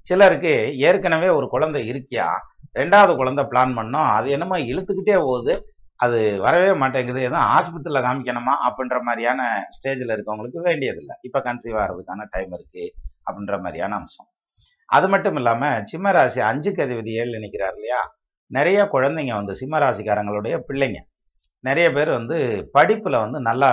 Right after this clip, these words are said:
perform பண்ணுவாங்கங்கிற மாதிரியான அமைப்பு. அதுலயும் இன்னும் குறிப்பா சொல்லணும்னா, அ, உயர்கல்வி படிக்கிறவங்க, வெளிநாட்டு கல்வியை நோக்கி போறவங்க, ஆராய்ச்சி படிப்பு படிக்கிறவங்க, இன்னும் வெளிநாட்டுல போய் நான் மருத்துவம் படிக்கணும் அப்படின்லாம் மல்லு கட்டிட்டு இருப்பாங்கல்ல சிலர்,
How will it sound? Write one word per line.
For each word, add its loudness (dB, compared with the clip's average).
perform -4
பண்ணுவாங்கங்கிற -6
மாதிரியான -6
அமைப்பு. -12
அதுலயும் 0
இன்னும் -2
குறிப்பா -2
சொல்லணும்னா, -2
அ, 6
உயர்கல்வி 2
படிக்கிறவங்க, -4
வெளிநாட்டு 0
கல்வியை -4
நோக்கி -8
போறவங்க, -8
ஆராய்ச்சி 6
படிப்பு -6
படிக்கிறவங்க, -6
இன்னும் 0
வெளிநாட்டுல 4
போய் 0
நான் -2
மருத்துவம் -2
படிக்கணும் -4
அப்படின்லாம் -6
மல்லு -4
கட்டிட்டு -8
இருப்பாங்கல்ல -4
சிலர், -4